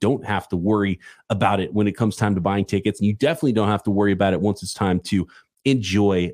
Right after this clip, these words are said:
that event, because that's what events should be. They're, they should be full of enjoyment for you and whoever's going to the event with you. And it's super easy. You see the view from your seat before you buy, so you know exactly what to expect when you arrive. All-in prices show the total upfront, so you know what you're getting,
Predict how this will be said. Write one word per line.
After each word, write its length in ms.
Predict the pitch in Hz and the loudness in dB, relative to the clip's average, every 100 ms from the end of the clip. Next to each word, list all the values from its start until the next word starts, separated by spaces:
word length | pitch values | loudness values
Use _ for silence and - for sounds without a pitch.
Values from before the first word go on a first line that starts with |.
| - | -2
that 320 | 90 92 98 | 0 0 -2
event, 320 | 85 82 73 | -4 -4 -4
because 200 | - 85 | -6 -2
that's 240 | 110 110 | 0 0
what 220 | 101 104 101 | 0 -2 -2
events 320 | 90 92 87 | -2 -2 -2
should 300 | - 104 80 | -2 -2 0
be. 240 | 90 76 | -2 -2
They're, 240 | 78 95 98 | 0 0 2
they 160 | 104 | 0
should 160 | 98 104 | 0 0
be 100 | 104 | 0
full 340 | - 120 113 | 0 0 2
of 160 | 107 98 | 2 2
enjoyment 680 | 104 95 95 95 90 80 - | 0 0 0 2 2 -2 -2
for 200 | 95 87 | 0 2
you 280 | 90 95 | 2 2
and 180 | 85 82 - - - | 2 0 -2 -8 0
whoever's 400 | 131 123 107 95 | 2 2 0 0
going 240 | 101 92 | 0 0
to 100 | 95 | 0
the 160 | 90 85 | 0 2
event 280 | 80 80 - _ _ | 2 -2 -4 _ _
with 220 | 90 87 - | -2 -2 -2
you. 160 | 65 | -4
And 80 | 71 | -2
it's 120 | - | -2
super 240 | 202 165 135 | 0 2 2
easy. 320 | 147 165 156 _ _ | 4 2 -2 _ _
You 80 | 123 | -4
see 160 | - 156 | 0 0
the 80 | |
view 180 | 107 139 | 0 0
from 180 | 160 139 | 2 2
your 120 | 110 | 2
seat 240 | - 160 117 | 0 -2 -2
before 240 | - 139 | 0 0
you 80 | 120 | 2
buy, 180 | 123 127 | 2 2
so 140 | - | 2
you 60 | 113 | 2
know 120 | 107 | 2
exactly 380 | 92 120 127 123 | 2 0 2 0
what 160 | 113 | 0
to 80 | 104 | -2
expect 400 | 85 - 107 - | -4 -2 -2 0
when 100 | 95 | 2
you 140 | 98 | 2
arrive. 400 | 87 95 107 107 - - _ | 2 2 2 2 -2 -20 _
All-in 320 | 123 151 151 | 0 2 2
prices 540 | 120 123 120 113 120 104 | 2 2 0 2 0 -2
show 240 | - 117 | -2 0
the 160 | 98 87 | 0 -4
total 360 | - 135 135 | -2 0 0
upfront, 500 | 120 120 - 107 107 | 0 -4 0 0 0
so 100 | - | 0
you 60 | 104 | 2
know 120 | 110 | 2
what 140 | 143 131 | 2 -2
you're 100 | 101 | -2
getting, 360 | 110 107 107 | 0 2 0